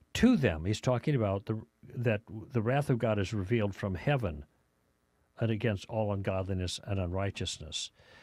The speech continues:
"For since the creation of the world, his invisible attributes, his eternal power and divine nature, have been clearly seen, being understood through what has been made,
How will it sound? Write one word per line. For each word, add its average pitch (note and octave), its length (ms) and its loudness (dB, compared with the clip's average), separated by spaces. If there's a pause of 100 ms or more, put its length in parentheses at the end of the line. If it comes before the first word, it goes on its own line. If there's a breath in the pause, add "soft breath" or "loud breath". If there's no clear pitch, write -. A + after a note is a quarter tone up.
(140 loud breath)
"For A#2 380 2
since D#3+ 420 0
the C#3 100 -2
creation C3+ 460 2
of G3 80 0
the F#3 80 4
world, G2+ 260 2
his B2 220 2
invisible B2 500 0
attributes, F#2+ 500 -2
his A#2 200 -2
eternal C#3+ 360 -2
power C3 280 -2
and A2+ 80 -2
divine G#2+ 300 0
nature, A2 460 0 (440 loud breath)
have C#3+ 340 2
been B2+ 240 2
clearly G#2+ 360 2
seen, E2+ 420 -2 (320 loud breath)
being A2 240 2
understood G2+ 460 0
through - 180 -2
what G2+ 240 -2
has G2 320 -2
been F#2+ 300 -2
made, E2+ 340 -4